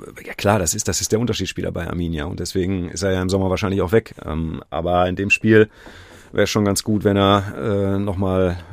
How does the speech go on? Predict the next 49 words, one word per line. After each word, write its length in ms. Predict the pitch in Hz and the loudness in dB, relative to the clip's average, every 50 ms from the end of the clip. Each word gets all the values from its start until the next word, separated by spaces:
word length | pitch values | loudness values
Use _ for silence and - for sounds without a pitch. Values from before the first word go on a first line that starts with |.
| - - | -18 -18
äh, 200 | 202 - _ - - - - - _ - - - _ _ | -18 -18 _ -14 -14 -14 -16 -20 _ -20 -20 -20 _ _
so 180 | - 101 104 107 | -4 0 0 0
vorbereitet 560 | - - 117 117 98 101 95 107 90 101 92 | 2 4 4 6 6 6 4 4 4 2 2
wie 60 | 107 | 0
in 80 | 107 101 | 0 2
Kaiserslautern 580 | 107 104 101 101 - - 104 110 113 120 117 110 | 2 0 0 0 0 2 4 4 4 4 2 0
und 80 | 101 | 0
bestenfalls 440 | - 104 - - 107 - 113 107 104 | 0 -2 -2 -4 -2 -2 0 0 0
dann 100 | 110 110 | -2 -2
auch 80 | 107 110 | -2 -2
noch 120 | 107 - | -2 -4
einer 200 | 90 101 107 104 | -4 -2 -2 0
in 40 | 104 | 0
der 80 | 101 | 0
Lage 240 | 104 104 101 101 101 | 0 0 0 0 -2
ist, 160 | 98 95 - | -2 -4 -4
das 120 | - 90 - | -6 -6 -6
Ding 100 | 101 95 | -6 -4
dann 100 | 95 95 | -4 -4
noch 120 | 95 90 | -6 -6
reinzuhauen. 400 | 90 90 90 - - 80 80 87 | -6 -6 -6 -6 -6 -6 -6 -6
Und 260 | 85 82 85 - - | -6 -8 -10 -2 0
da 320 | 110 107 120 139 147 151 147 - _ - | 4 4 6 6 4 4 0 -2 _ -2
kommt 260 | - 120 110 107 117 | 0 0 0 0 0
dann 120 | 123 117 | 0 0
möglicherweise 560 | 104 101 - 113 98 110 98 95 92 92 95 | 0 0 -2 -2 -2 0 0 0 0 0 -2
Joel 220 | 92 95 95 95 95 | -4 -4 -4 -2 -2
Godowski 420 | 95 98 92 95 - - - - | -2 -2 -2 -2 -4 -4 -6 -6
ins 120 | 90 - - | -4 -4 -4
Spiel. 320 | - - 104 107 110 113 - - - - - - - - - _ _ - | -2 0 2 2 2 0 -2 -10 -20 -20 -20 -20 -20 -20 -20 _ _ -6
Ähm, 300 | 98 95 90 90 90 - | -4 -4 -2 -2 -2 -2
aber 180 | - 92 95 76 | 0 2 2 2
auch 100 | 90 - | 2 4
der, 460 | - 104 107 95 85 90 117 120 - - - | 6 8 8 8 8 6 4 0 -4 -8 -8
machen 180 | 90 87 90 | -8 -6 -4
wir 60 | 98 98 | -4 -4
uns 140 | 95 - | -4 -4
nichts 200 | 104 101 - - | -4 -6 -6 -6
vor, 380 | - - 90 90 92 107 117 113 _ _ _ _ _ - | -2 2 4 4 4 2 0 -2 _ _ _ _ _ -8
äh, 400 | - - 92 92 92 87 85 85 - - | -6 -4 -2 -2 -2 -2 -4 -6 -6 -4
pumpt 180 | - 98 95 - | -2 -2 -2 -2
ganz 220 | - 82 85 - | -2 -4 -4 -4
schön. 260 | - 90 85 78 76 | -2 -2 -2 0 -2
Also 240 | - 80 80 85 82 | -2 -2 0 2 2
auch 120 | 80 80 | 2 2
der 180 | - 90 87 85 | 2 2 2 2
wirkt 300 | 87 82 - _ - - | 2 0 -2 _ -8 -6
ganz 140 | - - - | -6 -4 -2
schön, 300 | - 85 82 85 - | -2 -4 -4 -6 -8